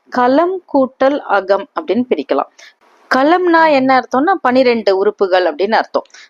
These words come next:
பகம்னா என்னன்னா, பனிரெண்டுல பாதி அப்படின்னு அர்த்தம். அப்ப பனிரெண்டுல பாதி எவ்வளவு? ஆறுன்னு அர்த்தம்.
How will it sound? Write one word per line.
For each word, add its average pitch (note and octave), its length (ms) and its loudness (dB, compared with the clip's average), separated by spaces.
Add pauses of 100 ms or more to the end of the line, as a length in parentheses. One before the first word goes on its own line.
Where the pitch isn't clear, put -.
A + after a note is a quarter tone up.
(140)
பகம்னா E4 540 2
என்னன்னா, C4 440 0 (300)
பனிரெண்டுல D#4+ 640 2 (120)
பாதி D4 520 0
அப்படின்னு G#3 340 -2
அர்த்தம். D3+ 280 -2 (240)
அப்ப C#4 260 0
பனிரெண்டுல E4 640 0
பாதி C4+ 340 2
எவ்வளவு? A3 440 4 (340)
ஆறுன்னு A3+ 480 -2
அர்த்தம். - 280 -6